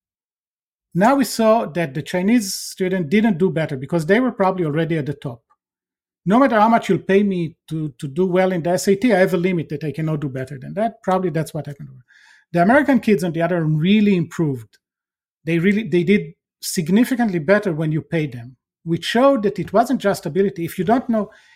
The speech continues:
if you sit down and I tell you, "I'll pay you more if you'll be successful," if you don't know the math, you can't do better. If I'll take you and, uh, ask you to fill up, uh,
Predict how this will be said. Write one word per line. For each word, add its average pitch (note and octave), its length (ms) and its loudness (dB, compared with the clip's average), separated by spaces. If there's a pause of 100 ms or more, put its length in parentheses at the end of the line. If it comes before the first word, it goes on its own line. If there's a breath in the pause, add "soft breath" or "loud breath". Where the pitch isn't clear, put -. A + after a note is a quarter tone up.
(140 soft breath)
if - 160 -6
you G3 80 2
sit B3+ 240 0
down A#3+ 200 4
and F#3+ 120 0
I E3 60 -2
tell G#3 200 2
you, G#3 100 2
"I'll E3 120 2
pay G3 200 0
you G#3+ 100 0
more G3 220 2
if - 140 -4
you'll D#3 120 -4
be D#3 140 -6
successful," E3 480 -8
if D3+ 100 -10
you F3+ 80 0
don't G#3 240 2
know A3 120 0
the F3 120 -2
math, F#3+ 320 -2
you E3+ 60 -10
can't G3 260 -4
do D#3+ 100 -8
better. C3+ 320 -18 (800)
If - 180 -4
I'll G3 160 6
take G3+ 300 2
you G#3 180 4
and, D#3+ 340 -2
uh, E3 220 -4
ask F#3 280 -4
you G3 160 2
to E3 240 -4
fill F3+ 240 0
up, F3+ 300 -2
uh, D3+ 240 -6